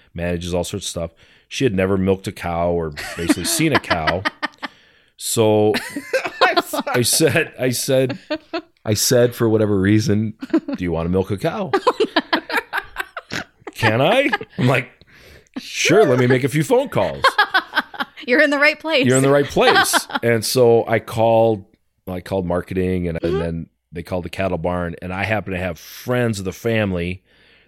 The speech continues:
Speaker 1: that were showing cattle at the time. So I got a hold of them. And this is before cell phones, so it's,
Speaker 2: Mm-hmm.
Speaker 1: you know, a little odd. Called them. I said, "Hey, can you bring one of the Jersey cows down,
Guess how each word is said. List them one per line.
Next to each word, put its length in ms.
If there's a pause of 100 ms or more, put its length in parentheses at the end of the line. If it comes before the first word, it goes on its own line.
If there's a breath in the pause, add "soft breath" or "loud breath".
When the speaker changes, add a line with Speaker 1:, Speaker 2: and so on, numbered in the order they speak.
(100)
Speaker 1:
that 340
were 120
showing 400
cattle 420
at 100
the 60
time. 500 (480 soft breath)
So 180
I 100 (380)
got 160
a 60
hold 200
of 120
them. 480
And 100
this 100
is 60
before 280
cell 240
phones, 320
so 160
it's, 280
Speaker 2:
Mm-hmm. 120
Speaker 1:
you 60
know, 80
a 20
little 280 (140)
odd. 280 (380 soft breath)
Called 280
them. 200
I 60
said, 180
"Hey, 180
can 200
you 140 (540)
bring 200
one 140
of 60
the 80
Jersey 380
cows 340
down, 520